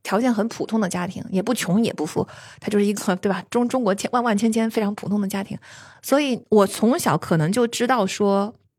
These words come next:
极致快乐的东西钱买不来。我复盘了所有我最快乐的 moments，没有任何东西是钱买来的。比如说，因为我们在山区，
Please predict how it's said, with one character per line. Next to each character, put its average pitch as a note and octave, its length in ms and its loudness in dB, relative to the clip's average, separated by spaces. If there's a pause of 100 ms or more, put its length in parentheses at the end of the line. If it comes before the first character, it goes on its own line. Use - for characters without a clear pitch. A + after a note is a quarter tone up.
极 A3+ 200 2
致 C#4 220 0
快 B3 220 0
乐 A3+ 80 2
的 F#3 100 0
东 G3+ 220 0
西 F#3 260 -2
钱 F3 180 -4
买 G3+ 140 -2
不 - 120 -2
来。 G3 260 -2
我 F3+ 240 0
复 D#4 200 -4
盘 F3+ 200 -4
了 G3 120 2
所 G#3+ 220 0
有 E4 100 4
我 D#3+ 140 0
最 - 180 0
快 F#3+ 200 -2
乐 E3+ 80 -2
的 D#3 120 -4
moments， F#3 540 -2
没 F3 140 2
有 A3 120 2
任 G#3+ 160 0
何 D3+ 160 -4
东 D#3 140 -6
西 C#3+ 80 -4
是 E3+ 100 -6
钱 - 160 -8
买 - 160 -8
来 - 60 -12
的。 - 80 -20 (340)
比 A3+ 100 2
如 A#3+ 120 6
说， A3+ 400 0 (120)
因 A#3+ 120 0
为 A3+ 60 2
我 G3+ 40 0
们 - 100 -2
在 G3+ 140 0
山 A3+ 220 0
区， A3+ 280 -4